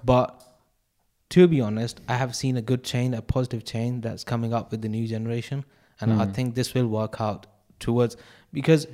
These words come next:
Speaker 1: change doesn't happen within, within a generation. You know, you have to pass it on to the next generation to get it better.
Speaker 2: Hmm.
Speaker 1: Yeah. So
Speaker 2: Yeah, yeah.
Speaker 1: if we have change for good, we're gonna pass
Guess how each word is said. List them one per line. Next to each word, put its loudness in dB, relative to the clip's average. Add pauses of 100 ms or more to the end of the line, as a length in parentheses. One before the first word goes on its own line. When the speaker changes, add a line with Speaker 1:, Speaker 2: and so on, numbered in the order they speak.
Speaker 1:
change 6
doesn't 6
happen 2
within, 0 (120)
within -2
a -2
generation. -4
You -6
know, -2
you -2
have -4
to -14
pass -2
it -4
on -2
to -6
the -6
next -4
generation -4
to -10
get -2
it -12
better. -4 (360)
Speaker 2:
Hmm. 2 (300)
Speaker 1:
Yeah. -4 (180)
So 2
Speaker 2:
Yeah, 6
yeah. 0
Speaker 1:
if 0
we 8
have 6
change 2
for -4
good, 0 (340)
we're 6
gonna 4
pass 2